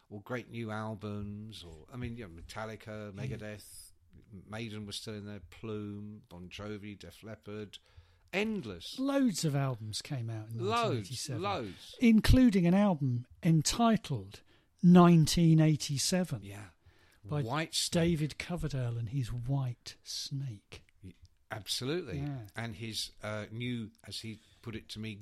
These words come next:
Speaker 1: great piece of ass.
Speaker 2: Yes, <laughs> that's right, yeah.
Speaker 1: She's a great piece of ass,
Speaker 2: She's,
Speaker 1: Michael.
Speaker 2: she's,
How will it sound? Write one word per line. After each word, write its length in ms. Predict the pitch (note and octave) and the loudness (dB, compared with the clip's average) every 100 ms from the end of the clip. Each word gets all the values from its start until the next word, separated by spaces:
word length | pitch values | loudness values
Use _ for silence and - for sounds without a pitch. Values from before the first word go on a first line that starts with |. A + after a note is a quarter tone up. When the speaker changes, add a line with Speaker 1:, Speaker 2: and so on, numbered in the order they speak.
| G2 | -10
Speaker 1:
great 520 | A#2 B2 A#2+ - - - | -6 -4 -6 -10 -12 0
piece 380 | - A#2+ - | 0 0 -8
of 140 | A#2+ F#2 - | -8 -8 -6
ass. 240 | E3 - | -4 -2
Speaker 2:
Yes, 380 | C3+ A2+ - - | -2 0 0 2
<laughs> 20 | |
that's 240 | F3+ - C3+ | 0 0 -4
right, 220 | F3 D#3+ - | -4 -6 -6
yeah. 200 | D3 C3 G#2+ - - - - | -8 -8 -10 -16 -20 -14 -4
Speaker 1:
She's 340 | - F#3 C3+ | -2 0 -2
a 60 | C#3 | -2
great 640 | G#2 D3+ D#3+ A2 - - - | -4 -2 -2 -2 -6 -16 -12
piece 400 | - A2 G2+ - | -6 -4 -4 -6
of 140 | G2 - - | -6 -12 -14
ass, 260 | - - | -14 -8
Speaker 2:
She's, 380 | E3 - A3 F#3 | -4 0 0 0
Speaker 1:
Michael. 340 | G2 - - - - | -2 -4 -8 -16 -12
Speaker 2:
she's, 480 | - - A3+ F#3+ C3+ | -4 -2 0 0 -4